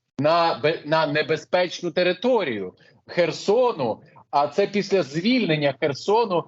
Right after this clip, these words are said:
і вони сказали: це вже наша російська територія після референдуму, і ви на окуповану українцями територію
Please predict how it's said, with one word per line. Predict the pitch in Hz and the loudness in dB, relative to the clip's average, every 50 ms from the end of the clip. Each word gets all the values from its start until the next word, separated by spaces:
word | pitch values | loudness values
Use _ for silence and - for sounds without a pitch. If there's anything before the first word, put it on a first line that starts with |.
| - _ - | -8 _ -8
і | 143 | -4
вони | 147 175 185 180 | -2 0 0 -2
сказали: | - - 185 165 160 180 170 165 156 | -2 -2 -2 2 2 2 2 2 0
це | - - 208 214 | 0 0 0 0
вже | 185 165 190 196 | 2 0 -2 0
наша | 190 220 247 269 - - - 175 160 | 2 2 2 2 0 0 0 0 2
російська | 170 170 165 - 240 269 277 233 - - 196 | 2 -2 -2 0 0 0 0 0 0 -2 -4
територія | 190 - 185 175 165 - 190 180 170 160 151 139 135 | 0 2 0 0 0 0 2 2 2 2 2 0 0
після | - 175 147 - 175 151 | -2 -6 -4 0 0 2
референдуму, | 143 151 143 - 151 143 170 214 269 294 269 233 190 170 143 131 117 107 104 - 170 - _ _ _ - _ _ | 2 0 0 0 0 2 2 2 2 2 0 0 -2 -2 0 0 0 -2 -4 -6 -14 -20 _ _ _ -20 _ _
і | 185 170 165 | -2 0 0
ви | 151 165 208 247 | 2 2 2 2
на | 220 202 196 | 4 2 2
окуповану | 190 175 - - 170 - - 202 240 269 240 202 180 160 151 143 143 | 2 0 0 -2 -4 -2 0 0 2 2 2 0 -2 -2 0 -2 -2
українцями | 156 156 131 - - 170 160 170 196 202 180 - 180 165 147 147 | -2 -4 -2 0 0 2 2 2 0 0 -2 -2 -2 0 0 0
територію | 143 151 143 139 139 135 180 202 240 220 180 156 151 143 | 0 0 0 0 0 0 0 0 2 2 2 2 0 -2